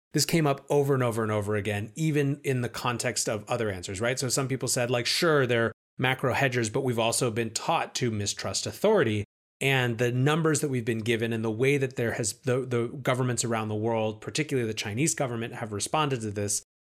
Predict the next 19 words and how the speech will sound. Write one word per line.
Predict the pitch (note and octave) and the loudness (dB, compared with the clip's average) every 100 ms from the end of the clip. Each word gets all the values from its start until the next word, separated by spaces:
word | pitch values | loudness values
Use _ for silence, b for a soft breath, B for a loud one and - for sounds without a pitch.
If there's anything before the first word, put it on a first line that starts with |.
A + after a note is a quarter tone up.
| _ | _
have | - C3 | 0 2
suggested | D#3 A#2+ C3 A#2+ C3 | 2 0 0 0 0
that | A2+ G#2+ | -2 -2
there's | A#2 A2 | 0 0
so | - D3+ C#3+ | 2 2 4
much | C#3 - | 2 0
more | B2 A#2 | 0 0
to | A#2 | -2
the | G#2+ | -2
story | - A#2 G#2+ | -2 0 0
than | G#2 G#2 | 0 0
is | G2 | -2
actually | F#2 - G#2+ | -6 -6 -6
being | G2+ F#2 F#2 | -6 -6 -8
told. | - C#3 G#2+ A2+ | -4 -2 -2 -4
So | - B2+ G#2+ - _ _ - | -2 0 0 -4 _ _ -2
Bitcoiners' | D3+ D3+ D#3+ C#3+ A#2+ A2+ | -2 0 0 0 0 0
natural | C3 C#3 C3+ C3+ - C#3 | 2 4 2 0 2 2
mistrust | A#2+ A#2 A#2 - A#2+ A2+ | 2 0 0 0 -2 -2